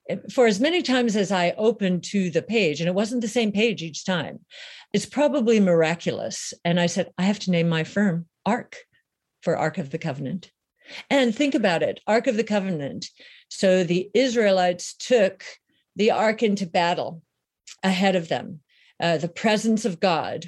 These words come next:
was going to protect them during their battles.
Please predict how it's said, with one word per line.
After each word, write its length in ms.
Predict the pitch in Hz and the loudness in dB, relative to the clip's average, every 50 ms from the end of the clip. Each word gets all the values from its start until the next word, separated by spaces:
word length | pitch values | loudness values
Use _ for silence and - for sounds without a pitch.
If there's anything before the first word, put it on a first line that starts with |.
| - _ - | -12 _ -8
was 100 | 180 165 | -6 -2
going 240 | - 202 170 170 170 | 0 2 2 2 0
to 100 | 185 175 | -2 -6
protect 640 | - - 196 175 - - - 220 208 - - - | -8 -8 -8 -8 -6 -4 -2 -2 -2 -4 -8 -14
them 320 | - - 90 - - - - _ _ - - - _ - | -12 -10 -10 -10 -12 -16 -18 _ _ -20 -20 -20 _ -2
during 240 | - 196 190 185 180 | 0 2 2 2 2
their 160 | 180 170 160 | 2 2 2
battles. 580 | 151 156 147 147 147 143 - 85 104 - - | 2 0 0 -2 -2 -4 -6 -8 -8 -10 -10